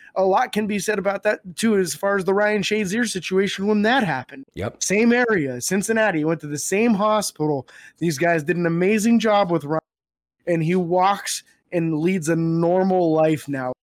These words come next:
Speaker 1: He never was able to play again, but who cares about that? The guy walks. Uh, he was able to, to go ahead and walk across the stage at the N F L draft four months after it happened.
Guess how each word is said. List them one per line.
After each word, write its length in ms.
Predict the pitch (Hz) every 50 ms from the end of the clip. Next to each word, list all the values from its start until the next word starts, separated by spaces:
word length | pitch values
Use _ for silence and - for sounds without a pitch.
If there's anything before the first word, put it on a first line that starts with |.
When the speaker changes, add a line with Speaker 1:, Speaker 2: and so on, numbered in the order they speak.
| -
Speaker 1:
He 180 | 170 165 151 156
never 320 | 160 160 170 170 160 180 185
was 160 | 185 175 156
able 180 | 185 185 180 196
to 80 | 202
play 300 | - - 180 185 175 165
again, 260 | 160 139 165 165 160
but 160 | 151 143 165 156 - -
who 220 | 143 202 254 - _ -
cares 460 | - - - 180 190 185 165 139 139
about 340 | 143 123 143 143 139 131 -
that? 200 | 143 143 139 - _ _ - - _ _ _ -
The 100 | 156 143
guy 240 | 160 165 - 233
walks. 720 | 190 160 131 127 131 156 170 175 175 175 165 - - - - _ _ _ _ _ _
Uh, 120 | - 147 147
he 200 | 143 151 170 180
was 220 | 175 160 151 - - -
able 340 | 190 196 190 175 190 185 151
to, 220 | - 170 170 180 -
to 180 | 131 - 156
go 280 | 147 135 160 175 170 160
ahead 220 | 147 156 175 170
and 140 | 151 147 139
walk 300 | 143 160 175 180 - -
across 400 | 156 - - 170 180 185 170 -
the 140 | - - 143
stage 600 | 131 - - - 175 180 185 202 196 175 151 127 - - - _ _ _ _ _ _ -
at 140 | 190 170 165
the 240 | 175 170 160 156 226
N 140 | 196 185 196
F 140 | 190 -
L 160 | 190 196 185 165
draft 640 | 131 123 120 127 151 170 180 175 151 135 - -
four 300 | - - - 180 196 190
months 280 | 185 185 190 196 160 -
after 340 | 180 185 185 170 - 180 175
it 60 | 170
happened. 480 | 160 165 180 202 226 277 - - 123 127